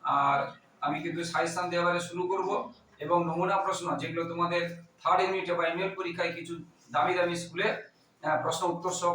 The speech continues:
করাবো, কয়েকটা প্রশ্ন উত্তর সহ করাবো, এবং ওই উত্তরগুলো যদি দেখো প্রশ্ন সহ, তোমরা কিন্তু তোমাদের পরীক্ষায় কমন পেয়ে যাবে, বা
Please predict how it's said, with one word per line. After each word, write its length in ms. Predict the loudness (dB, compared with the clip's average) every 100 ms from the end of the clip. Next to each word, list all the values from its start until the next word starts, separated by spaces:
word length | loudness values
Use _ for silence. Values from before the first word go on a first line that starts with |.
| 4
করাবো, 220 | 4 2 2
কয়েকটা 280 | 0 2 -2 -4
প্রশ্ন 160 | -6 -8
উত্তর 160 | -8 -6
সহ 80 | -4 0
করাবো, 260 | 2 2 0 -4 -14 _ _
এবং 120 | 0 2 2
ওই 80 | 0 -2
উত্তরগুলো 440 | -6 -2 -2 -2 -4
যদি 140 | -4 -2 0
দেখো 200 | 0 0
প্রশ্ন 200 | -2 -2 0
সহ, 140 | 2 2 2 -6 _ _ -6
তোমরা 180 | 0 2 2
কিন্তু 180 | 0 -2 0
তোমাদের 260 | 0 0 0
পরীক্ষায় 320 | -4 -4 -2 -2
কমন 200 | -2 -2 -4
পেয়ে 180 | -2 -2
যাবে, 180 | 0 -2 -6 -16 _
বা 80 | 0